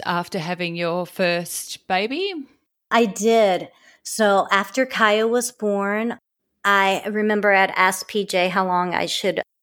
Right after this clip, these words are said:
Speaker 2: take off from practice. When could I start back? 'Cause I was quite eager. I was still real new to the,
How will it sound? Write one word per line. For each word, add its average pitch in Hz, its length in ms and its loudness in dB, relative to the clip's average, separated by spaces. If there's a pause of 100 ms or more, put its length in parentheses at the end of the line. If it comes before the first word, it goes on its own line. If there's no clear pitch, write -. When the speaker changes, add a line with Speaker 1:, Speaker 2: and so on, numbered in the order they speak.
(100)
Speaker 2:
take 202 260 0
off 165 220 2
from 170 160 -8
practice. - 520 -6
When 185 120 -2
could - 120 -8
I 165 100 -2
start - 420 -4
back? - 380 -4
'Cause - 160 -8
I 202 80 6
was 240 160 2
quite 185 340 0
eager. 156 500 -8 (420)
I 190 160 2
was 202 240 2
still 185 380 2
real 190 320 4
new 180 240 2
to 180 160 -6
the, 170 280 -2